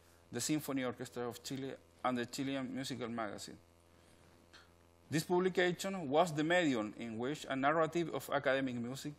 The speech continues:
was created. The duty of a composer in the fifties was not only the teaching works and composition, it was also the publication of comment, essay,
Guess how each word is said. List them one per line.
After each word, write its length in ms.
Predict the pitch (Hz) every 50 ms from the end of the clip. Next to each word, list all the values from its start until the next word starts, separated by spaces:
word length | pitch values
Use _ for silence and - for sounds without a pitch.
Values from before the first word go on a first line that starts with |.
| - -
was 220 | 113 123 127 127
created. 540 | - - 127 120 110 95 98 95 - - 85 - - - - - - - - - - - - - - - - - - - - - - -
The 140 | 101 104 95
duty 440 | 98 120 135 131 156 151 143 139 - -
of 240 | 107 117 110 - - -
a 140 | 107 107 98
composer 720 | - 95 95 - - 143 143 160 165 - - 175 175 170 160 160 -
in 160 | - 117 113 107
the 100 | 110 104
fifties 520 | - - 185 190 - - - 202 208 202 - - - - - - -
was 280 | - 120 127 - - 139
not 280 | 143 165 185 196 185 - -
only 520 | 175 196 196 175 139 110 104 104 98 - -
the 120 | 104 113 110
teaching 500 | 110 147 165 160 - 185 170 156 139 135
works 480 | 151 151 139 127 123 - - - - - - - - - - - -
and 140 | 143 143 -
composition, 680 | 156 147 143 147 147 156 170 151 - - 90 82 87 - - - - - - - -
it 140 | - 120 117
was 320 | 113 117 127 139 147 -
also 400 | - 143 143 151 143 - 170 160
the 160 | 147 131 131 117
publication 800 | - - 131 135 143 139 135 - 143 143 143 - - 147 131 -
of 180 | 131 - - -
comment, 360 | - 156 151 139 113 101 98 - - - - - -
essay, 480 | 135 135 - - 143 143 151 156 160